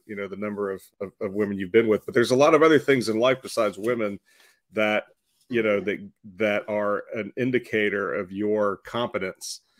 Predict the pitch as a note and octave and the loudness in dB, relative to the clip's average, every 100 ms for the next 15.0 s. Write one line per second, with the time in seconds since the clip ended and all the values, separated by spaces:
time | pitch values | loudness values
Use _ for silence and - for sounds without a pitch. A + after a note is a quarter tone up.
0 | _ _ - - G#2+ G#2+ G#2 G#2 G#2 G2+ | _ _ -20 -4 0 2 2 0 -2 -6
1 | F#2+ - _ - A#2+ A2+ C#3+ D3+ C3+ A#2+ | -10 -20 _ -8 -6 4 4 6 2 4
2 | B2 B2 G#2 F#2 B2 - F#2 F2+ F#2 G#2 | 4 2 0 -2 -2 -2 -4 -4 -6 -12
3 | _ - A2 G#2 G#2 A#2 A#2+ C3+ B2+ A2+ | _ -8 -4 -4 -4 -4 0 2 2 4
4 | B2+ F3 C#3+ C3 - G2+ F#2 G2 - _ | 4 4 4 0 0 -4 -4 -8 -14 _
5 | _ _ - - - - - - D3 G#3 | _ _ -20 -18 -18 -20 -12 4 6 8
6 | G3 G3 E3+ C#3+ C3+ D3+ D3 A#2+ - C3 | 8 8 8 8 8 6 6 -2 0 0
7 | B2 G2+ A2+ A#2+ B2 G#2+ A2 F#2+ G2+ A2+ | 0 -2 0 0 0 0 0 -2 -2 -4
8 | - F2+ - - G#2 G2+ G2 - G2 C#3 | -4 -14 -16 -14 -8 -6 -6 -8 2 4
9 | D#3+ B2+ A#2 B2 C3 B2+ A2+ - - _ | 4 4 4 4 4 2 0 -10 -14 _
10 | - E3 C#3+ C3+ D3 C#3 - A2+ G#2 G#2 | 0 2 4 4 4 4 0 -2 0 -2
11 | F#2+ A2+ C#3+ D3+ A2 A#2+ A#2+ A#2+ G#2+ - | -6 -2 0 0 0 0 2 0 -2 -6
12 | A#2+ A#2 G#2+ G#2+ - B2 A#2 - A2+ A#2 | -4 -2 -2 -4 -2 0 -2 -6 -4 -2
13 | A2+ F#2+ G2 G#2 G#2+ F#2+ - A2+ A#2 G#2+ | -4 -4 -6 -4 -4 -6 -10 -8 -6 -4
14 | G2+ - A2 A2+ - G#2 G2 G2+ F#2+ | -6 -4 -2 -2 -2 -4 -4 -6 -8